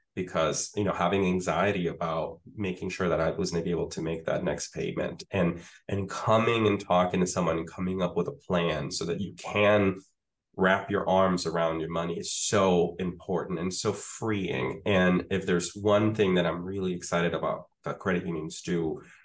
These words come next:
above all else, I mean, yes, we save people money, but at the end of the day, we really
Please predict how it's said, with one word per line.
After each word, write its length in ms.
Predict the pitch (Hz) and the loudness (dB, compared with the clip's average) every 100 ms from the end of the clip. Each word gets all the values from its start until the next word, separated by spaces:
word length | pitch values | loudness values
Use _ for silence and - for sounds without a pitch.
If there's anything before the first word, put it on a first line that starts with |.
| _ _ | _ _
above 340 | 95 92 98 87 | -4 2 4 6
all 300 | 90 101 80 | 6 6 6
else, 400 | 62 53 - - | 2 0 -2 -2
I 60 | |
mean, 180 | 98 92 | 0 2
yes, 300 | 95 92 - | 2 2 0
we 80 | 92 | -6
save 260 | - 92 110 | -4 -4 -6
people 260 | - 85 | -4 0
money, 340 | 87 87 85 85 | 2 2 0 -2
but 140 | 85 | 0
at 80 | 85 | 0
the 100 | 98 | 0
end 100 | 113 | 2
of 120 | 95 | 2
the 80 | 87 | 2
day, 280 | 92 90 80 | 2 2 0
we 180 | 98 110 | 0 -2
really 680 | 92 95 98 92 90 90 | -2 -2 2 2 2 -2